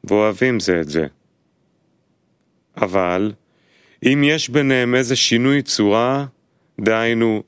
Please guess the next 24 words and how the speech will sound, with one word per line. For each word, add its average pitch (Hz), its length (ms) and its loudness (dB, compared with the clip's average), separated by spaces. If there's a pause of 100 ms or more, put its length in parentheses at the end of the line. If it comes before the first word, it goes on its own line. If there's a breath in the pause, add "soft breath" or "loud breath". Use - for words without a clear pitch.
(140)
שאחד 117 600 -2
אוהב 123 400 2
איזה 107 240 0
דבר, 95 580 -2 (760)
אף 139 300 -2
על 147 200 2
פי 143 140 0
שחברו 117 800 0
שונא 113 480 0
את - 140 -6
הדבר 90 480 0
ההוא, 90 400 2 (400)
וכדומה, 90 680 -2 (920)
הרי 110 580 0
בשיעור 113 500 0
שינוי 113 400 0
הצורה 110 520 0
הזו, 92 500 0 (460)
הם 107 180 0
שנואים 123 600 0
זה 135 220 0
על 135 100 -2
זה, 143 380 0 (440)
ונפרדים 104 960 0